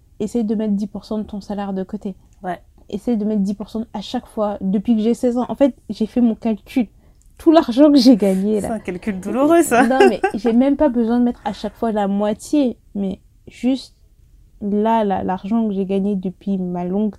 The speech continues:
Speaker 1: carrière de travail,
Speaker 2: Mhm.
Speaker 1: j'ai un acompte pour acheter au moins un appart, quoi.
Speaker 2: Purée.
Speaker 1: Et quand tu te prends ça dans la face, tu te dis, « Ok. »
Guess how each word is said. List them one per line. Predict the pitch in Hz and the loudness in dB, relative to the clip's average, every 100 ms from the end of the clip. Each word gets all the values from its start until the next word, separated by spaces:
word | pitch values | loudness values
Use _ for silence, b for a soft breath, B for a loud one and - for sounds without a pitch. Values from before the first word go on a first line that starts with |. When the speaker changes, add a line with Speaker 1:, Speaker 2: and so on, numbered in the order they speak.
| - | -10
Speaker 1:
carrière | - 196 208 190 180 | -8 -6 -4 -6 -6
de | 180 | -8
travail, | 185 - 180 185 254 247 - | -8 -10 -8 -4 -4 -6 -12
Speaker 2:
Mhm. | 180 196 320 _ _ _ _ _ - | -12 -10 -12 _ _ _ _ _ -10
Speaker 1:
j'ai | 185 185 - | -4 -4 -2
un | 196 190 | -4 -4
acompte | 180 175 _ 240 226 | -4 -8 _ -4 -4
pour | - 180 | -6 -8
acheter | 190 - 202 - _ - | -8 -8 -10 -10 _ -2
au | 226 | 0
moins | 214 226 226 | 0 -2 -2
un | 208 | -4
appart, | 185 - 220 - | -6 -8 -12 -14
quoi. | - - _ _ _ _ _ _ _ _ | -20 -20 _ _ _ _ _ _ _ _
Speaker 2:
Purée. | - 196 175 170 - _ _ _ | -18 -16 -16 -18 -20 _ _ _
Speaker 1:
Et | - 208 190 - - _ _ _ _ _ _ _ _ _ | 0 0 0 -4 -20 _ _ _ _ _ _ _ _ _
quand | - 240 240 _ | -2 -2 -2 _
tu | - 220 | -4 -2
te | - | -4
prends | - 202 | -8 -8
ça | 196 233 226 | -4 -2 0
dans | 190 | -2
la | 180 175 - | -4 -6 -2
face, | 240 277 285 - - - | 2 2 2 -8 -20 -16
tu | - | -12
te | |
dis, « | 185 190 - | -8 -6 0
Ok. » | 240 202 | 0 0